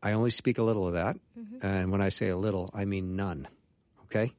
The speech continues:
Speaker 2: Mm-hmm.
Speaker 1: And, but you speak, what, six languages, I understand?
Speaker 2: Yeah, that's, yeah, I speak <laughs> six languages, uh,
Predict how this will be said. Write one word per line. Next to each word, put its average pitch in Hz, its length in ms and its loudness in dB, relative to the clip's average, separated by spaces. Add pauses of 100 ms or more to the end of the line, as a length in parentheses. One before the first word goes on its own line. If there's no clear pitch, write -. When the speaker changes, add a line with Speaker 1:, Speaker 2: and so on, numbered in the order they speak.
(120)
Speaker 2:
Mm-hmm. - 760 -8
Speaker 1:
And, 104 280 6
but 113 140 6
you 104 280 4
speak, - 300 0 (220)
what, 117 240 -2
six - 240 -4
languages, 202 460 2
I 190 100 4
understand? 202 420 2 (1160)
Speaker 2:
Yeah, 214 400 8
that's, 269 380 4
yeah, 262 220 8 (280)
I 233 80 6
speak - 360 6
<laughs> 240 140 8
six - 340 6
languages, 269 680 8
uh, 226 340 6